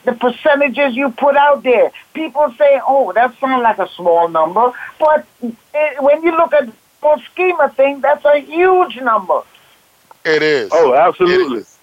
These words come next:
Speaker 3: Absolutely.
Speaker 2: Yep.
Speaker 3: It is a, it is a very huge number. But
Speaker 2: Hey, Javon,
Speaker 3: we
Speaker 2: we gotta
Speaker 3: need
Speaker 2: get
Speaker 3: those
Speaker 2: outta here, man.
Speaker 3: coaches.
Speaker 2: I guess this, my producer just said we only got three minutes. We're gonna get Ted the last couple
Speaker 3: Oh,
Speaker 2: minutes
Speaker 3: okay.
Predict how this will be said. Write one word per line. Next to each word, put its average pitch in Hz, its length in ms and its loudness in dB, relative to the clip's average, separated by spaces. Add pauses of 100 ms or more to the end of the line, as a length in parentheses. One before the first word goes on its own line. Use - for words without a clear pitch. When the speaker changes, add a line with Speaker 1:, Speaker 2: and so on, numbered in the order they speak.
Speaker 3:
Absolutely. 170 680 0
Speaker 2:
Yep. 151 80 -2
Speaker 3:
It 170 80 4
is 151 140 0
a, 147 240 0
it 170 80 2
is 147 160 -2
a 131 140 2 (180)
very 165 340 0
huge 131 380 -2
number. 113 300 -2 (460)
But 151 280 0
Speaker 2:
Hey, 180 80 -2
Javon, 180 500 -4
Speaker 3:
we 190 120 -6
Speaker 2:
we 185 40 -2
gotta 185 160 0
Speaker 3:
need 170 80 0
Speaker 2:
get 175 60 -2
Speaker 3:
those 180 100 0
Speaker 2:
outta 175 200 0
here, 180 200 -2
man. 170 300 -2
Speaker 3:
coaches. 170 100 0
Speaker 2:
I 170 40 -2
guess 170 240 -4
this, 165 200 -12
my 151 80 -10
producer 143 480 -10
just 156 200 -6
said 160 200 -4
we 147 80 -8
only 147 180 -4
got 147 220 -2
three 156 220 -8
minutes. 147 400 -6
We're 156 120 -12
gonna 147 160 -6
get 139 220 -6
Ted 147 320 -2
the 123 80 -10
last 139 360 -2
couple 147 260 -4
Speaker 3:
Oh, 156 80 2
Speaker 2:
minutes 156 240 -2
Speaker 3:
okay. 185 200 0